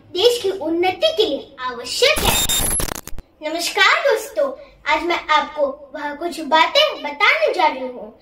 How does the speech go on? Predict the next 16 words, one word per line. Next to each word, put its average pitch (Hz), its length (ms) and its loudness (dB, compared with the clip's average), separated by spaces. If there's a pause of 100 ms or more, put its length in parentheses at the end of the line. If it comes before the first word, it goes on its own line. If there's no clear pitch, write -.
(220)
जो 370 180 -4
हमारे 294 360 0
देश 277 340 0
में 254 140 -8 (340)
हर 554 160 4 (100)
साल 320 360 2 (180)
मनाए 523 480 2
जाने 302 280 2
वाले 285 280 -2 (300)
हिंदी 640 380 2
दिवस 320 340 4
के 508 240 0
पीछे 339 360 0
की 403 140 0 (280)
कहानी 269 460 -6
है। 453 200 4